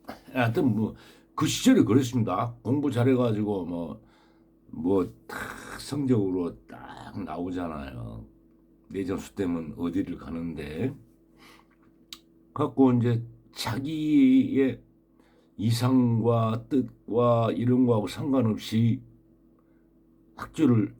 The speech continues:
대학을 진학하는 경우가 많습니다. "내 점수는 이 점수니까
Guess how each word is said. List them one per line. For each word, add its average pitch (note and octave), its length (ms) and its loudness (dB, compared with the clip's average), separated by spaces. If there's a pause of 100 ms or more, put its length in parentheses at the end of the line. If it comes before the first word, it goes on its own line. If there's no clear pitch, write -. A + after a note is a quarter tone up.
대학을 A2+ 440 2
진학하는 G#2 1000 -2
경우가 F2 480 -6
많습니다. E2 680 -10 (1200)
"내 A#2+ 180 6
점수는 A#2 760 2 (260)
이 G2+ 140 -8
점수니까 A2 1300 -2